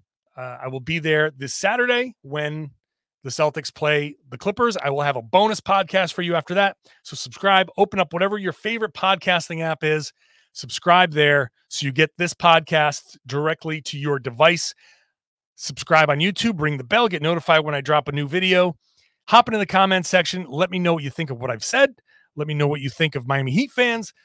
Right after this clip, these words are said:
Let me <laughs> know what you think of the game in general. All of that stuff. If you're new, I love you. Thank you so much for joining me.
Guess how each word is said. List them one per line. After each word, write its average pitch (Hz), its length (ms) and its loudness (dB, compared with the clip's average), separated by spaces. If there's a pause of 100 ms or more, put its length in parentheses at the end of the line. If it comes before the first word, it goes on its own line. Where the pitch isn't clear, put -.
(140)
Let 208 120 -8
me 170 100 6
<laughs> - 0 -
know 143 160 4
what 175 180 2
you 143 100 0
think 180 280 0
of 147 180 2
the 131 80 -4
game 175 260 2
in 139 100 0
general. 185 460 4 (420)
All 196 220 4
of 165 80 4
that 156 180 6
stuff. 139 400 2 (500)
If 143 120 -14
you're 147 80 0
new, 196 520 2
I 139 60 -2
love 160 220 2
you. 170 200 2
Thank 151 280 -2
you 147 80 -6
so 147 140 -4
much 143 220 -2
for 127 100 -6
joining 151 320 2
me. 151 220 0